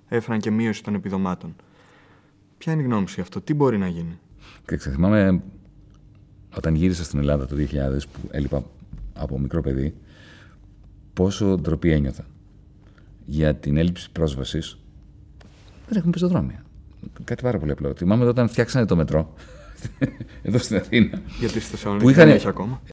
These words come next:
Speaker 2: Ε, μπο-, εγώ δεν νομίζω να, να, να ζη-, ότι θα ζήσω να το δω στη Θεσσαλονίκη, και το λέω αυτό ως βουλευτής της Θεσσαλονίκης. Α, θυμάμαι όταν φτιάχτηκε το μετρό,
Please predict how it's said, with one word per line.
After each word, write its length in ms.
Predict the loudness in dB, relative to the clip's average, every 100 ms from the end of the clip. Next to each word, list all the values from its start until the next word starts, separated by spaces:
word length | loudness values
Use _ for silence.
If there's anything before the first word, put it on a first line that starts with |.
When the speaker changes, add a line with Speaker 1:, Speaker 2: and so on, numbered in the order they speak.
| -20 -14
Speaker 2:
Ε, 80 | -10 -8
μπο-, 400 | -2 0 2 2
εγώ 180 | 2 2
δεν 100 | 2
νομίζω 240 | 2 0 -2
να, 140 | -2
να, 200 | -2 -4 -2
να 160 | -2
ζη-, 120 | -2 -4
ότι 140 | -6
θα 120 | -2
ζήσω 280 | -2 -2 -4
να 60 | -6 -6
το 80 | -6
δω 160 | -6 -6
στη 100 | -10
Θεσσαλονίκη, 520 | -10 -8 -4 -4 -4
και 80 | -4
το 120 | 0
λέω 100 | 0
αυτό 180 | 0 -2
ως 100 | -4
βουλευτής 300 | -4 -4 -6
της 100 | -6
Θεσσαλονίκης. 520 | -8 -6 -4 -4 -8 -14 -20 -20 -20 -4
Α, 280 | 0 2 0 -2 -10 -20 -20
θυμάμαι 300 | -6 0 2
όταν 160 | 4 2
φτιάχτηκε 400 | 2 0 0 -4
το 80 | -2
μετρό, 460 | -2 0 -2 -4